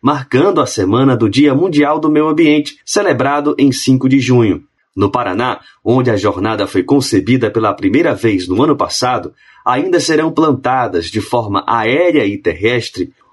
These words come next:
outras oito mil toneladas de sementes de jussara e de araucária, ambas espécies de mata atlântica em extinção.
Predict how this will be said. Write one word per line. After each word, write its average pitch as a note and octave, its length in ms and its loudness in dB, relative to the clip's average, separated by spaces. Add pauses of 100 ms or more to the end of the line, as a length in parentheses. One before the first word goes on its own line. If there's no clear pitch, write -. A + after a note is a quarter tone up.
outras G4 540 0
oito G#3 360 2
mil E3+ 220 2
toneladas C#3+ 640 2
de C#3+ 120 0
sementes C3+ 680 2
de G#2+ 120 -4
jussara D3 640 -2 (320)
e - 80 -4
de F#3 140 0
araucária, E3+ 720 -2 (200)
ambas C3 460 -2
espécies C#3+ 580 -2
de B2 120 -2
mata G2 320 0
atlântica F#3+ 580 0
em D#3 200 4
extinção. B2+ 720 -2